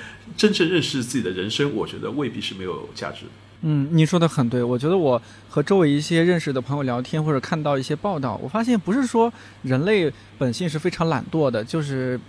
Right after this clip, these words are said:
Speaker 2: 不想工作、不想上班，也不完全是。你说真要是他离职了，然后他也有些积蓄，让他天天在家里躺着，很多人在接受采访的时候都说，我也可能也就坚持个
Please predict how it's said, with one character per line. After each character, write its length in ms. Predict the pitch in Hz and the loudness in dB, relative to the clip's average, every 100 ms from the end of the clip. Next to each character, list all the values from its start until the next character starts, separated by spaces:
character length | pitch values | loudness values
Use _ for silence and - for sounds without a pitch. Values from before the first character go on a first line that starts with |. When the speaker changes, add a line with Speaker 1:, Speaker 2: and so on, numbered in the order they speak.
| - | -4
Speaker 2:
不 80 | |
想 180 | 156 131 | -2 -2
工 200 | 131 147 | -2 0
作、 180 | 151 143 | 2 2
不 120 | 156 | 2
想 180 | 156 - | -2 -2
上 200 | - 131 | -2 -2
班， 240 | 127 127 | 0 0
也 100 | 147 | 0
不 120 | 151 247 | 0 2
完 140 | 185 | 4
全 220 | 226 165 | 2 0
是。 220 | - - - - - - | 0 -2 -4 -10 -14 -6
你 100 | 143 | 0
说 120 | 185 | 0
真 140 | 214 | 2
要 160 | 233 202 | 2 2
是 120 | 170 | 0
他 180 | 151 170 | -2 -2
离 140 | 143 | -2
职 180 | 165 135 | -2 -2
了， 240 | 120 143 | 0 2
然 140 | 131 120 | 0 -2
后 100 | 131 | -4
他 140 | - | -2
也 80 | 170 | 0
有 100 | 127 | 0
些 140 | 120 | -2
积 180 | 139 160 | -4 -2
蓄， 200 | 170 160 | -2 -2
让 180 | 127 139 | 0 0
他 280 | - 139 143 - - - | 0 -2 -2 -6 -20 -6
天 140 | - | 0
天 100 | 175 180 | 0 2
在 120 | 170 | 2
家 100 | 170 | 2
里 80 | 170 | 2
躺 300 | - 110 107 | 0 -4 -4
着， 120 | 104 | -6
很 220 | 107 127 | -4 -2
多 200 | 131 214 | 4 6
人 200 | 220 143 143 | 6 6 4
在 160 | 170 - | 0 0
接 160 | - 185 | 0 2
受 140 | 185 | 2
采 160 | 151 151 | 0 -2
访 140 | 139 | -2
的 80 | 131 | -2
时 80 | 127 | 0
候 80 | 127 | 0
都 120 | 156 | 0
说， 240 | 156 170 170 - - | 2 -2 -2 -12 -10
我 100 | - | 0
也 80 | 143 | 2
可 120 | 139 | 2
能 120 | 123 131 | 0 0
也 120 | 120 | 0
就 100 | 135 | 0
坚 160 | 151 | 0
持 160 | 151 - | 0 0
个 260 | 131 127 | 0 2